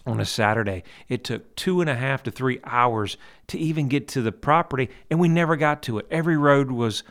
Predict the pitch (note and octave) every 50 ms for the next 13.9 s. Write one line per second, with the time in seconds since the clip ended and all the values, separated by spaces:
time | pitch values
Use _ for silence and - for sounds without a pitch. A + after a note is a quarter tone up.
0 | - - - - - C3 A#2+ A2+ A2 G#2+ G#2+ G#2 G2+ - - - - - C3 B2
1 | A2+ - - - D3+ D#3+ D#3 D#3 D#3+ D#3+ D3+ D3 D3 D3 D3 - - - - -
2 | F3+ D#3 C3 D#3+ D#3 D3 - E3 B2 - - C3 C3 B2+ B2 B2 B2+ C3 B2 B2
3 | B2 - B2+ A#2 A#2 A2 G#2+ A2 B2 B2+ A#2 G2+ G#2+ G2+ - - - C3+ C3 B2+
4 | B2 B2 - - - - - - - - - - A#2 A#2 A2+ G#2+ A2 - - -
5 | C#3+ C3 A#2+ - - D#3+ D3 A3+ G#3+ - - C3 C3 C3 B2+ - - B2+ A#2 A2+
6 | A#2+ A2+ A2+ A#2 A2 A2 G#2+ - - - A2 G2 F#2+ F#2 - - - - - -
7 | - _ - A#2+ A#2 A#2+ C#3 C#3 - - B2+ A#2+ A#2 A#2 A#2 A2+ - - A2+ A2+
8 | G#2 - - - C3 B2+ C#3 C#3+ B2+ G#2 G#2 A#2 A#2 A#2 A2 G#2+ A2 G#2 G2 -
9 | - - - A2+ G#2+ G2 - A#2 G#2+ G#2+ - - - - - - - - - A#2+
10 | D3 F3+ D#3+ - - D3 C3 B2+ B2 B2+ - C3+ B2+ A#2 G#2+ A#2 C3 D3 C#3 -
11 | A#2+ G#2+ G#2 G2+ G#2+ A2 - - - - - - - G#2+ G#2 G#2 - - C3+ C#3
12 | C#3+ B2+ B2 A#2 - - B2 B2 A#2 A2+ A2+ A2 A2 A2+ A2+ A2+ A2 G#2+ G#2+ G#2
13 | - _ _ _ _ - A2 G#2 G2+ G2 G2 G2 F#2+ F#2+ - - - -